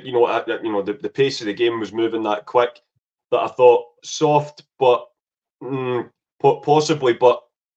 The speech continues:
it was the fact that there did seem to be a lot of players saying that, that it wasn't. I think it was one of the ones where they say, and this is where I, you know, var's w-, one of my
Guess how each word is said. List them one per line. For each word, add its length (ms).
it 80
was 140
the 60
fact 340
that 180
there 320
did 160
seem 200
to 60
be 120
a 60
lot 160
of 100
players 440
saying 420
that, 220
that 140
it 100
wasn't. 420
I 60
think 280
it 80
was 160
one 140
of 100
the 300
ones 400
where 160
they 100
say, 440
and 80
this 160
is 140
where 160
I, 100
you 120
know, 200
var's 580
w-, 300
one 180
of 80
my 220